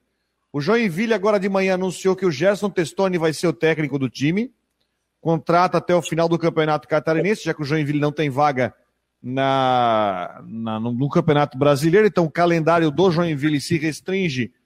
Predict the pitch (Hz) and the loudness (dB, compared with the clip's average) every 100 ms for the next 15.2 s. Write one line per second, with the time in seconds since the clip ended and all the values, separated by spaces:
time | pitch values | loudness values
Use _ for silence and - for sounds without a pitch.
0 | _ _ _ _ 113 - 190 190 - 196 | _ _ _ _ -14 0 0 2 0 0
1 | 190 190 185 170 160 147 196 175 185 170 | 0 -2 0 0 0 0 0 0 -2 -2
2 | 165 165 160 156 147 - 160 - 190 185 | -2 -2 -2 -2 -4 -2 -4 0 -2 -2
3 | 214 220 - _ _ _ _ 190 220 - | -4 -6 -18 _ _ _ _ 0 0 2
4 | 220 214 196 - 185 - - 226 214 165 | 2 2 2 2 -2 -2 2 4 4 0
5 | 151 - 156 - - 208 156 185 175 151 | 0 2 0 -4 2 4 6 4 2 2
6 | 143 147 147 156 185 - 196 226 - _ | 2 4 4 6 2 4 2 2 -2 _
7 | - - _ 139 165 165 190 202 214 - | -20 -20 _ 2 2 4 4 4 2 2
8 | 208 220 160 220 175 185 190 156 156 156 | 4 2 2 0 4 4 4 4 2 2
9 | 143 123 160 160 - 135 147 131 151 135 | 2 2 4 2 2 2 2 2 2 2
10 | 123 175 - 143 143 - 139 131 156 135 | 2 0 2 0 0 0 0 2 0 0
11 | 127 120 - 104 180 185 151 117 - _ | -2 -4 -4 0 4 4 4 0 -4 _
12 | - - _ _ _ 120 120 156 143 - | -20 -20 _ _ _ -4 0 2 0 0
13 | 127 - 151 - 170 156 165 165 160 160 | 0 2 0 0 -4 -2 -2 0 0 2
14 | 180 156 175 170 143 127 127 117 123 135 | 2 4 4 4 4 0 -2 -4 -2 -2
15 | - 151 | 0 -2